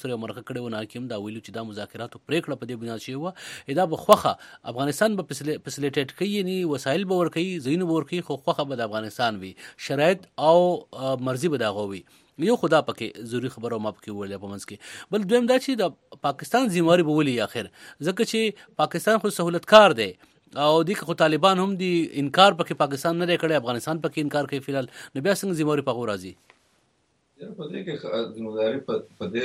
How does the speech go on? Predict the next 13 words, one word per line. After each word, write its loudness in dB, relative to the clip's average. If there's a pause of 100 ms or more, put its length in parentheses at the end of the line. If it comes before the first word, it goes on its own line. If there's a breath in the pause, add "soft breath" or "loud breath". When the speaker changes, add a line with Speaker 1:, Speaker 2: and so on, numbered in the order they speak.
Speaker 2:
راځي 0
که -4
نه 0
چې -10
لکه -2
څنګه 2 (100)
تاسو 4
اول 6
وویل 2
چې، 0 (300)
ا، 6 (240)
افغانستان، 2
ا، -4